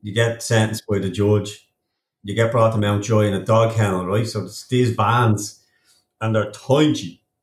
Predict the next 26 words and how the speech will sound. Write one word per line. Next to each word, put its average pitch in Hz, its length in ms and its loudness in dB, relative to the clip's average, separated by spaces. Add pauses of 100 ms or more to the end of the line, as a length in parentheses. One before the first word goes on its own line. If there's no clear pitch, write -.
(100)
and 104 80 -4
you're 104 100 -2
sitting, 135 360 0
and 110 120 2
I'm 135 240 2
not, 139 380 0
I'm 131 240 -2
bleeding, 127 460 0
not 127 180 0
great 127 200 2
with 120 120 -4
claustrophobic 117 640 0
as 101 100 2
it 98 100 -2
is, 110 240 2
right? 120 340 -2 (500)
What 143 160 0
are 170 40 0
you 165 60 0
gonna 143 140 0
say? 139 180 4
"I'm 156 140 0
not 165 160 2
getting 170 200 2
in 175 60 0
there." 160 300 2